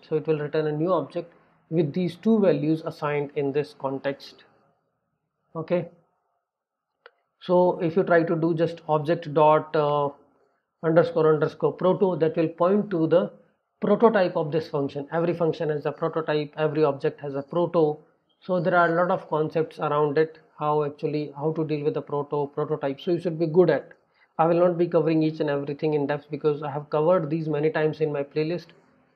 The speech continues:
Like if you talk about JavaScript tutorials or JavaScript interview questions,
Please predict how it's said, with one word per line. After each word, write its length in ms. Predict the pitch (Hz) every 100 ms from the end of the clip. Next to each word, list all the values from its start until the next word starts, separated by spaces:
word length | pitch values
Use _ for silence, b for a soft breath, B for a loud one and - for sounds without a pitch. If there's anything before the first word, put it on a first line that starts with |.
| _ -
Like 200 | 165 156
if 140 | 147
you 60 | 160
talk 260 | 165 147
about 240 | 160 156 143
JavaScript 600 | 143 135 143 - 151 151
tutorials 760 | 156 160 165 160 165 160 160
or 320 | 156 143 143 143
JavaScript 560 | 143 139 139 - 143
interview 380 | 151 147 165 165
questions, 580 | 170 160 185 220 220